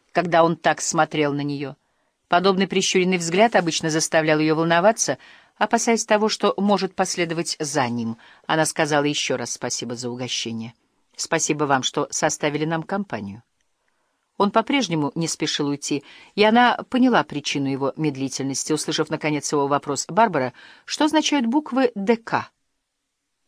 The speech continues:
Они ведь указывают звание полицейского, верно?" У неё ёкнуло сердце.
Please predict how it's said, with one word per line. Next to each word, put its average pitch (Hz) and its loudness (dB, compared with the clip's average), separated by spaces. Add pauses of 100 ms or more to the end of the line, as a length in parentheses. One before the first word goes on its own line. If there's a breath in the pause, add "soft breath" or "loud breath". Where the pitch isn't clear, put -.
Они 180 2
ведь 208 -2
указывают 196 0
звание 180 -2 (540)
полицейского, 180 0
верно?" 185 -2 (1120)
У 160 -4
неё 156 2
ёкнуло 147 -2
сердце. - -6